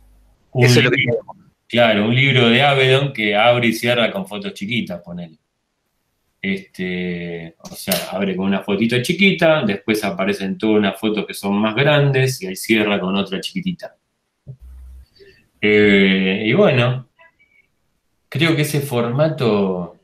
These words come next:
Speaker 1: le vino bien. O podría ir, haber ido por otro lado también, ¿no? El, la, el diseño. El diseño y la producción de ese libro. Ahora veo unos libros que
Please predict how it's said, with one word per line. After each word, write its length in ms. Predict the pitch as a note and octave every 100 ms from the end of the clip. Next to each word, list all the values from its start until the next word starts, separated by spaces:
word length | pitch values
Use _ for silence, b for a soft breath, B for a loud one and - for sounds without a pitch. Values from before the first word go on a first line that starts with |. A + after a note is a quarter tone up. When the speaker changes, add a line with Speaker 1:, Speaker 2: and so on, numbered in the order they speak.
| _ _ _ _ _ _ _ _ -
Speaker 1:
le 180 | G2
vino 300 | G#2+ A2+ G#2+
bien. 460 | B2+ C3 F#2+ E2 - _ _ _ _ _ _ _
O 160 | F#3 G3+
podría 440 | B2+ A#2+ C3 B2
ir, 200 | B2 A#2
haber 320 | A2+ A2+ A#2+
ido 360 | A#2+ A#2+ A2+ G#2
por 140 | G2+ A2
otro 240 | G#2 G#2
lado 400 | C#3+ D3 A2 G2
también, 480 | F#2 F#2 F#2+ F2+ F2+
¿no? 280 | A#2 - _ _
El, 560 | E2+ E2+ E2 D#2+ D#2+ D#2 _ _ _ _ -
la, 300 | F#2 F#2 G2
el 160 | G2+ G2+
diseño. 680 | G#2 - G#2+ F#2+ F2+ F2 - _ _ _ _ -
El 160 | F#2
diseño 560 | G2 G2 - B2+ C3 A2+
y 40 |
la 180 | F#2 F2
producción 500 | F2+ F#2 F2 - G2
de 100 | F#2
ese 180 | F2 F2+
libro. 340 | F2+ E2+ D#2+ - _ _ _ _ _ _ _
Ahora 300 | - A#2 A#2
veo 280 | G#2 A2 G#2
unos 300 | G#2 G2+ G2
libros 460 | G2+ B2 A#2+ G#2 F#2
que 380 | - E2 D#2+ D#2